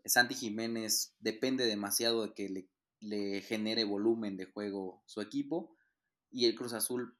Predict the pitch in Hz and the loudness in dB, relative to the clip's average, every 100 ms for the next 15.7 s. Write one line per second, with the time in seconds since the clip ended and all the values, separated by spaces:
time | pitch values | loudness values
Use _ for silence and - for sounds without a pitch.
0 | _ 110 107 104 101 101 104 113 117 104 | _ -6 -2 -2 -2 -4 -4 -2 -2 -2
1 | 95 95 92 90 98 92 95 101 104 - | -4 -8 -2 0 0 -4 -6 -4 -4 -4
2 | 101 101 107 107 104 107 107 117 - 113 | -6 -10 -8 -4 -4 -4 -4 -6 4 2
3 | 107 113 110 104 101 - 98 95 95 95 | 4 4 4 4 -4 -6 -6 -4 -4 -4
4 | 95 95 95 92 87 90 87 87 87 95 | -6 -6 -6 -8 -10 -10 -8 -6 -6 -6
5 | 113 101 92 92 - - 95 98 98 - | -6 -6 -8 -6 -8 -8 -12 -10 -12 -16
6 | _ _ _ _ _ _ _ _ 107 104 | _ _ _ _ _ _ _ _ -6 -2
7 | 110 107 104 - - - 113 - - - | -4 -2 -2 -2 -4 2 4 4 2 -2
8 | _ _ _ _ 110 107 110 113 110 107 | _ _ _ _ -2 0 0 -2 -4 -10
9 | - 131 123 110 104 104 107 107 - 95 | 0 2 2 -2 -2 -4 -4 -8 -10 -10
10 | 95 85 _ _ _ - 98 98 95 95 | -10 -12 _ _ _ -12 -8 -8 -6 -8
11 | 92 107 113 113 98 98 104 113 110 107 | -2 0 0 -2 -4 -4 -4 -2 -4 -2
12 | 104 104 104 98 - 107 104 110 104 101 | -2 -2 -2 -2 -4 -4 -4 -6 -8 -8
13 | 95 - 98 92 101 101 101 95 104 101 | -8 -8 -10 -8 -6 -6 -4 -6 -8 -10
14 | 95 104 - 92 98 - 92 95 98 95 | -10 -14 -12 -12 -10 -6 -6 -4 -6 -6
15 | 92 - 90 - 101 113 160 | -12 -12 -12 -10 -8 -8 -8